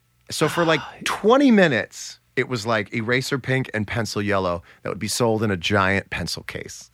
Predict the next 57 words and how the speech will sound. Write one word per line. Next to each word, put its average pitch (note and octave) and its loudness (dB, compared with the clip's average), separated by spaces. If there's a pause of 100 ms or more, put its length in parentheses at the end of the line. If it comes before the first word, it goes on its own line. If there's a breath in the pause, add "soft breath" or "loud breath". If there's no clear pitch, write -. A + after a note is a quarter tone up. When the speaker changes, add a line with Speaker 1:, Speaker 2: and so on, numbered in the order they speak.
(160)
Speaker 1:
<laughs> - -4
Speaker 2:
I, G3+ 6
I F3+ 8
think C#4+ 6
it's D4 6
brilliant. A#3 8
And D#3+ 6
you, G3+ 8
you, F#3+ 4
you D#3+ 6
get G3+ 10
in A#3+ 8
with A3 6
Fiskars G3+ 6 (120)
Speaker 1:
Yes, - 6
Speaker 2:
on F#3 10
Speaker 1:
you F#3 6
Speaker 2:
the F3 10
Speaker 1:
get G4+ 10
in G4+ 6
with F#4+ 4
Fiskars. - 6
Speaker 2:
<laughs> A4 4
Fiskars, B3 8
you G3+ 12
know, E3+ 8
they, F#3+ 8 (100)
Speaker 1:
Yeah. D#4+ 6
Speaker 2:
you G#3 6
get A3 8
the A#3 10
e-, D3+ 0
eraser, F#3 8
a D#3+ 8
Speaker 1:
Yeah. D3+ 4
Speaker 2:
gigantic G3 6
eraser E3+ 6
Speaker 1:
Yes. D3 2
Speaker 2:
case D#3+ 2
Speaker 1:
Now, C3 2
Speaker 2:
for C#3 4
Speaker 1:
if A#2+ 6
this, - 0
Speaker 2:
it. - -14
Speaker 1:
if A2+ -4
this C#3+ 0
really F#3 6
were C#3 6
a G#2+ 2
gigantic G#2+ 2
case G2 2
from G2 -2
my G2 2
life, D#2+ -2
it A#2+ -2
would B2 0
have A2+ 0